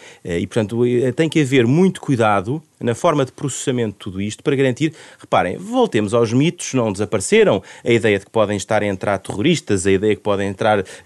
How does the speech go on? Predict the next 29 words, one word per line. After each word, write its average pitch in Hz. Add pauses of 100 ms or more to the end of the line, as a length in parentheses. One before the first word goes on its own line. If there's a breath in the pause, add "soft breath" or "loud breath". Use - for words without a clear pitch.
criminosos, 139 (200 loud breath)
que -
é 180
uma 170
coisa 165
que 175
não 220
é 170
verdade, 98
todos 160
sabemos 151
que -
não 107
é 104
verdade, 104
mas 202
é 214
um 202
mito 180
que -
difundiu 185 (320 loud breath)
e 180
é 208
um 202
mito 165
que, - (120)
que 190
depois, 139
eh, 131